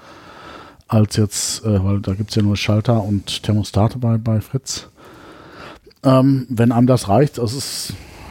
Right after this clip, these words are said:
ja, ist gerade Technik und gerade wenn man jetzt sagt, man will jetzt alles nur über die Fritzbox steuern, ist das auch sehr smooth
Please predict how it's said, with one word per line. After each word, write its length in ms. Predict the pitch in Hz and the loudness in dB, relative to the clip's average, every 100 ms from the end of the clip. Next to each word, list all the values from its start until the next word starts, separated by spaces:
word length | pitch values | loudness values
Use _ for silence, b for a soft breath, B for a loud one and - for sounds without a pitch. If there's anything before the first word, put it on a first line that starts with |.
| B | B
ja, 180 | 101 110 | 0 2
ist 120 | 113 | 0
gerade 200 | 101 107 | 0 0
Technik 460 | 110 127 - 160 - | 0 -4 -2 -4 -4
und 180 | 110 98 | -8 -4
gerade 200 | 104 107 | -2 0
wenn 100 | 113 | 2
man 100 | 110 | 2
jetzt 120 | 110 | 0
sagt, 160 | 120 - | -2 0
man 140 | 107 | 0
will 80 | 113 | 0
jetzt 160 | 110 104 | 0 -2
alles 200 | 113 110 | -2 0
nur 120 | 120 | 0
über 100 | 117 | -2
die 60 | |
Fritzbox 480 | 101 - - 135 - | -4 -8 -8 -10 -8
steuern, 440 | - 117 120 120 113 | -2 0 2 0 -2
ist 140 | 117 | -8
das 120 | 107 120 | -6 -6
auch 80 | |
sehr 400 | - 113 113 117 | -4 0 2 2
smooth 480 | 110 - 113 117 131 | 0 -4 -2 -2 -2